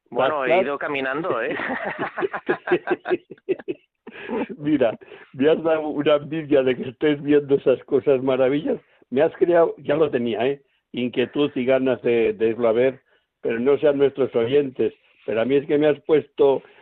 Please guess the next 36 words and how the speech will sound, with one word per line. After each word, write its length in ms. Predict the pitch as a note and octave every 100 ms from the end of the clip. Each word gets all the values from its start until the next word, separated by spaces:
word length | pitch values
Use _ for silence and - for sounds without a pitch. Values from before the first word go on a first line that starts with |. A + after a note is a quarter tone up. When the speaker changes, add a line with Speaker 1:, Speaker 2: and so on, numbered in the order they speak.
| _ -
Speaker 2:
po-, 140 | C3+
<laughs> 360 | C3 - D3+ -
pólvora 500 | D#3+ D#3 D#3 D3 D3
en 100 | C#3
los 140 | C#3+ C#3
pies 300 | D#3 D#3+ D#3+ _ - _ -
<laughs> 760 | - - - _ _ - -
para 220 | - C3+
echar 260 | C#3 D#3+ D3+
a 100 | C#3+
correr, 420 | C#3+ C3 C3+ A#2
¿no? 260 | C3 D3+ A#3 _ _ _ _
<laughs> 380 | - - C#3+ -
Vamos 200 | E3+ C#3+
a 80 | C3+
ver 120 | C3+
cuándo 260 | B2 C3 C3+
se 140 | C3+
podrá 340 | A2+ B2+ C3+ B2+
realizar. 540 | B2 A#2+ C#3 D3 C#3+ _ _ _ _
Pero 260 | - C3 C3
qué 120 | E3
maravilla 800 | E3+ D#3+ D3+ C#3+ E3 D#3 E3 F3 - _ _ -
es 260 | D#3+ D3 -
que 220 | C#3+ C3+ C3+
toda 280 | E3 E3
una 180 | E3 D#3+
ilusión, 580 | C#3+ C#3 C#3+ D#3+ D#3+ D3
todo 100 | D#3
un 100 | D3+
esfuerzo, 540 | D3 - D#3+ C#3+ C#3+
todo 120 | C3+ D3
un 140 | C#3+
trabajo, 580 | C#3 C3+ B2+ - F3+ F3 - _ -
porque 220 | B2 A#2+
claro, 420 | D#3+ F#3 D3+